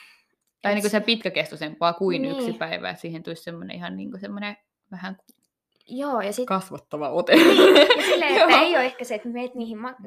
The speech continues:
Speaker 2: tai meet niihin treeneihin ja jes, hyvin meni ja lähetään.
Speaker 1: Mm,
Speaker 2: <laughs> Vaan
Speaker 1: niin.
Speaker 2: että ois jotenkin niin siistiä, että ois ehkä siinä matkalla semmonen niinku pidempään. Niinku
Speaker 1: Joo.
Speaker 2: seuraa teidän treenejä,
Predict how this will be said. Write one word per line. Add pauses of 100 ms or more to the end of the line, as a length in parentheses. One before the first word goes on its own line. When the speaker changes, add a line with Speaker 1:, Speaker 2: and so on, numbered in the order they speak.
(160)
Speaker 2:
tai
meet
niihin
treeneihin (480)
ja (440)
jes,
hyvin
meni
ja
lähetään. (340)
Speaker 1:
Mm, (100)
Speaker 2:
<laughs>
Vaan
Speaker 1:
niin.
Speaker 2:
että
ois
jotenkin
niin
siistiä,
että
ois
ehkä
siinä
matkalla
semmonen
niinku (480)
pidempään. (640)
Niinku
Speaker 1:
Joo.
Speaker 2:
seuraa
teidän (200)
treenejä,